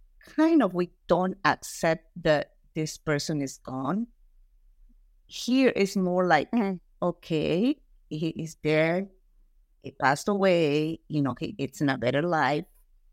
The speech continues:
Speaker 1: He's with God or she's with God." And, um, we understand that, but we just, we just feel like, um, we kind of don't accept it. We just wanted to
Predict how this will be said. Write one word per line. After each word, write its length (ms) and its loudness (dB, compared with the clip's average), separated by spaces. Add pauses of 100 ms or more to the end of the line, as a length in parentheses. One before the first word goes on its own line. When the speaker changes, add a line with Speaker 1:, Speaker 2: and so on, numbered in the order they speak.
(180)
Speaker 1:
He's 280 -6
with 200 -4
God 400 0
or 80 -4
she's 300 -10
with 200 -6
God." 360 -2 (680)
And, 220 -2
um, 300 2
we 180 0
understand 760 -2
that, 300 0
but 220 -2
we 160 -2
just, 360 -4 (240)
we 220 0 (120)
just 360 -2
feel 200 2
like, 240 -2 (180)
um, 420 -2 (360)
we 120 -4
kind 320 0
of 100 0 (240)
don't 360 2
accept 600 -4
it. 200 2
We 160 2
just 280 -8
wanted 400 0
to 100 -4